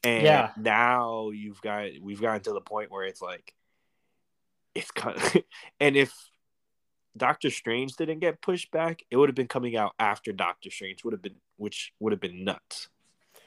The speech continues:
Speaker 2: Man, I just can't wait for the, like, part of the movie when they're like, "Three years in the making, we bring you Morbius." And we're like, "Well, you mean making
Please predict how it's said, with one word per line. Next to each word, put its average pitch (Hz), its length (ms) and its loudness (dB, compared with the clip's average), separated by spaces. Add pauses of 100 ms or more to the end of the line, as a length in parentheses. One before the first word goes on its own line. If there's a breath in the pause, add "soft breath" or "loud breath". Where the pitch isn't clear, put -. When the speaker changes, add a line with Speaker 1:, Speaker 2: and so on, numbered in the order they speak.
(140 soft breath)
Speaker 2:
Man, 156 160 2
I 156 140 2
just 202 180 -8
can't 190 240 2
wait 156 280 0
for 131 640 0 (520)
the, 120 300 -2
like, 113 360 -4 (200)
part 143 260 0
of 143 60 0
the 135 60 -2
movie 135 420 -2
when 139 180 -2
they're 127 160 -2
like, 107 520 -4 (500 loud breath)
"Three 233 320 6
years 208 520 4
in 254 80 4
the 285 100 6
making, 120 640 0
we 147 140 -4
bring 143 360 -4
you 208 120 4
Morbius." 160 760 0
And 139 120 -8
we're 160 120 -2
like, 127 320 -2
"Well, 156 360 4 (340)
you 175 120 -2
mean 151 100 -6 (1200)
making 127 600 -6